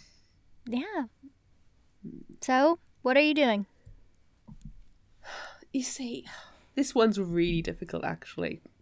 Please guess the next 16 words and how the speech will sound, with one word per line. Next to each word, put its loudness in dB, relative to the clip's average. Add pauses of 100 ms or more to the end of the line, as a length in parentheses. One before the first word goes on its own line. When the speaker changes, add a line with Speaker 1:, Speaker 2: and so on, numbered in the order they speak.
(1400)
Speaker 2:
Because 0 (600)
knowing 4
it's -4 (680)
how 0
Adrian's 0
mental -2
health 0
spiraled, 0 (1300)
and -2
it's -10
not -6
pretty, -2 (560)
and -2
it's -6
not 0
fun, -2